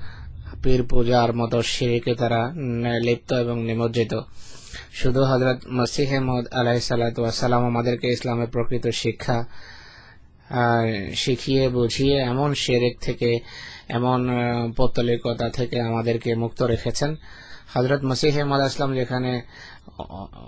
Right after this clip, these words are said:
উন্নত আখলাক এবং মানবাধিকার প্রদানের প্রতি মনোযোগ আ-, আকর্ষণ করেছেন, সেখানে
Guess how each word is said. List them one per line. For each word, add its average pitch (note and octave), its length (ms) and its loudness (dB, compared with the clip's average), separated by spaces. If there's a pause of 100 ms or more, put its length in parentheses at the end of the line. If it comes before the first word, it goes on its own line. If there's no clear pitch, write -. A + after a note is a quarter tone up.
উন্নত B2 480 -2
আখলাক A#2+ 600 0
এবং B2+ 640 0 (380)
মানবাধিকার B2 800 2
প্রদানের A#2 580 2
প্রতি A#2+ 300 2
মনোযোগ A2+ 580 0 (220)
আ-, A2+ 480 4
আকর্ষণ B2+ 440 -2
করেছেন, B2 380 0
সেখানে C3 460 -2